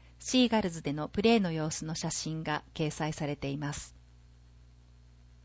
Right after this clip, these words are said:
ときめきの掲載希望者を随時募集中です。なお、詳細は町ホームページ、キューアールコードあり。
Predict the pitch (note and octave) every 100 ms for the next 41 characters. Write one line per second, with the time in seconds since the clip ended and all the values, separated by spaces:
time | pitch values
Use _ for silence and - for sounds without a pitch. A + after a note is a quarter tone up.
0 | - - - - - - - - - -
1 | G#3 - B3 B3 A#3+ A#3 - - B3+ B3+
2 | B3+ B3+ - A#3+ C4 - E3 E3 - A3+
3 | G#3 D#3+ D3+ D#3 E3+ D#3+ E3 D#3+ D#3+ E3+
4 | - - - - - - - G#3+ F#3 E3
5 | - G#3+ G#3 G#3 G3 G3 F#3+ - - G#3+
6 | F3+ F#3+ G3+ G3+ - F#3+ D#3+ - - -
7 | - - - - A3+ A3 G#3 G3+ G3+ G#3
8 | F3+ D3 D3 C3